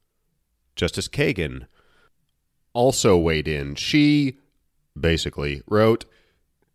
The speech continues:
"These feckless donkey turds wouldn't know good legislation if it kicked them in the taint." That was the gist of it. I'm paraphrasing, but that's basically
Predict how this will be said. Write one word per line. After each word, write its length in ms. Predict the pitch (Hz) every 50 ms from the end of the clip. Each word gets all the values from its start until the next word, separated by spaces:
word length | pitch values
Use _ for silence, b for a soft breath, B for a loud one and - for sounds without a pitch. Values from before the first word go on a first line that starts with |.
| _ _ _ _ _ _ _
"These 260 | - 120 117 110 -
feckless 480 | - - - 165 - - 185 170 131 101
donkey 380 | 101 131 135 143 139 - 147 135
turds 460 | - 123 135 139 139 135 120 101 98
wouldn't 420 | 95 127 175 170 165 139 127 -
know 240 | 131 135 143 139 131
good 260 | 98 - 131 147 123
legislation 640 | 113 127 123 120 113 - - 120 117 113 - - 107
if 140 | 92 - -
it 120 | 90 -
kicked 240 | - 151 - - -
them 120 | 135 120
in 80 | 117 107
the 80 | 107 104
taint." 400 | - 113 92 78 71 - - - b b b b b b b b b b b b b b b b b b _ _ _ _
That 180 | - 247 165 143
was 180 | 120 98 87
the 100 | 85 87
gist 360 | 69 - 80 76 71 - -
of 140 | 73 64 64
it. 100 | 73 73 -
I'm 180 | 156 175 165 143
paraphrasing, 720 | - - - 92 82 73 69 - - 73 71 - 82 85 -
but 180 | - - _
that's 420 | - 190 165 147 - - - - - _ _ _ _ _ _ _ _ _ _ _ _ _ _ -
basically 580 | 80 78 71 - 67 - 67 64 62 - _